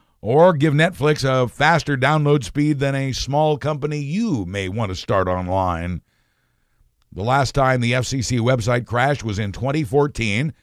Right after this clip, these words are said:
when John Oliver asked viewers to comment on net neutrality as it was being considered as a new policy. Tens of thousands of people have commented so far this time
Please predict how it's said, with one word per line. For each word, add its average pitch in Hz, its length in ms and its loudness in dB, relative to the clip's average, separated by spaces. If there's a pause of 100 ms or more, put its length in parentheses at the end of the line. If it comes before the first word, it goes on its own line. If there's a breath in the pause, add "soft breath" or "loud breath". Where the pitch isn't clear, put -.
(640)
when 113 520 -2
John 131 340 2
Oliver 123 600 2
asked 117 320 0
viewers 117 500 -2
to 110 80 -12
comment 131 540 -2
on 147 340 2
net 117 220 -2
neutrality 117 640 -2 (300 soft breath)
as 139 320 4
it 160 100 -2
was 139 180 -2
being 127 380 0
considered 139 640 2
as 139 280 -2
a 143 40 -2
new 139 200 -2
policy. 123 680 -4 (840)
Tens 180 400 0
of 127 180 -4
thousands 147 560 2
of 117 120 -6
people 123 340 -2
have 107 160 -4
commented 127 540 0
so 131 200 -2
far 117 300 2
this 151 240 -2
time 117 420 0